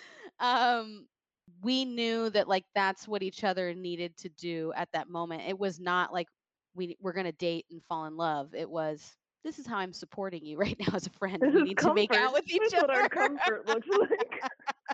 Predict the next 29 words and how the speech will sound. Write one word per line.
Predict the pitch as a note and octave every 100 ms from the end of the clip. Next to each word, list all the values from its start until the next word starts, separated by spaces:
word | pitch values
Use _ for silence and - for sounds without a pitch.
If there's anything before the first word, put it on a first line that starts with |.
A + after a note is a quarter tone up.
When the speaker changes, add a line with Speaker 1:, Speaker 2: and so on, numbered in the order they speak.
| -
Speaker 1:
And, | B3 B3 -
you | G#3+ C4
know, | C4+ B3+ G#3+
Janine, | B3+ C4+ D4+ D#4 -
I, | A#3+ C4+ E3+ G3+ -
what | A3 D#4+ G4
a |
good | B3+ A#3+ G#3
friend. | - G3 F#3 E3 D#3+ - _ - F#3+
Janine | A#3+ C4 D4 D4
was | B3+ G#3 F#3
a | G#3+ F#3+ F3+ _ _ G3
hairstylist | A3+ A3 - G#3+ F#3+ F#3 F#3 - _ _
for | G3+ G3 F#3+ F#3 - _ G3
a |
long, | F#3+ F3 F#3 F#3 F#3
long | F#3 F3 F3
time | G3 F3+ F3
in | - E3+ E3
San | G3 F#3
Francisco. | E3+ E3 G3 F#3 - D#3 D#3 - - - - - -
And | G#3 G3 G3 F#3+ -
the | G#3+
amount | A3 D4+ C4+
of | -
clients | - G3 G#3 G#3+ A3+ -
that | A3 -
she | A#3+ A3
has | A3 A3 A#3 B3